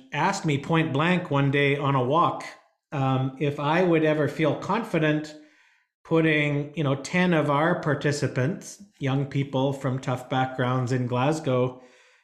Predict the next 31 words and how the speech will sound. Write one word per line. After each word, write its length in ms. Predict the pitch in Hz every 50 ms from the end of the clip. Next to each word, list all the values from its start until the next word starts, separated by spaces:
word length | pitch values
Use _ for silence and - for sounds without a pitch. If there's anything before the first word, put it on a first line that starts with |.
| _ _ _
kind 160 | - 147 139
of 100 | 127 131 -
toe 200 | - 156 151 147
to 80 | 139
toe 300 | 139 143 151 147 143 143
with 200 | 139 139 135 139
financial 560 | - - 139 135 143 170 208 202 - 151 135
executives. 840 | 127 117 113 127 123 113 - - 113 107 113 107 104 - - - - - _ _ _
And 200 | 139 117 120 135
I, 200 | 135 139 139 139 -
I 100 | 135 143
just 220 | 143 143 139 -
had 340 | 147 143 131 127 - - - - _ _ _ _ _ _ _ _ _ -
zero 480 | 143 131 135 156 185 196 180 175 165 147
doubt 540 | 120 123 175 196 196 151 113 - - - - - _ _ _ -
that 180 | 143 135 131 -
that 220 | 143 139 147 147
would 200 | 143 139 135 127
be 500 | 123 135 135 139 143 139 139 139 - - - - - _ _ _ -
a 100 | 135 131
worthwhile 580 | 120 131 143 143 143 - 135 135 139 143 139 151
inter-, 280 | 196 202 - 127 117 -
I 100 | 123 135
just, 240 | 131 160 151 - - - - -
I 100 | - 143
didn't 340 | 139 160 175 160 151 127 123
doubt 320 | 156 151 151 147 143 147 -
our 200 | 151 147 156 151 151
participants 760 | - 143 - - 156 151 156 143 135 - 135 131 127 - -
at 120 | 127 104
all. 540 | 117 131 139 139 110 - - - - -